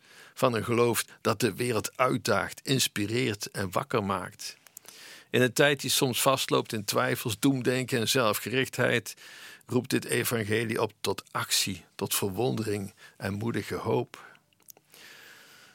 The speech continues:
Onze huidige cultuur vermengt vaak cynisme met een oppervlakkig soort hoop die niet durft te diep te gaan. Hè, we hopen op vooruitgang, op vooruitgang, maar we vrezen teleurstelling.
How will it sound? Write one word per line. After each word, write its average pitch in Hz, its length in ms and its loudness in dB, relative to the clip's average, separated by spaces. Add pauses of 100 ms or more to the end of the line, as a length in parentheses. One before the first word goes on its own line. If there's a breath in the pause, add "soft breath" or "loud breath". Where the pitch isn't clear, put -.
(540 loud breath)
Onze 120 300 0
huidige 120 340 4
cultuur 120 480 2
vermengt 110 400 2
vaak 104 300 2
cynisme 104 580 0
met 98 280 -2
een 104 420 -2
oppervlakkig - 760 -2
soort 101 280 0
hoop 104 400 -2
die 98 340 -4 (220)
niet 110 420 -4
durft - 480 -2 (500 loud breath)
te 107 140 0
diep 104 200 -2
te 90 200 -6
gaan. 95 440 -2 (440 loud breath)
Hè, 110 200 2
we 98 60 2
hopen 110 320 4
op 101 140 0
vooruitgang, 104 800 2 (140)
op - 180 -10
vooruitgang, 104 600 2
maar 107 200 2
we 101 80 0
vrezen 104 500 0
teleurstelling. 101 920 0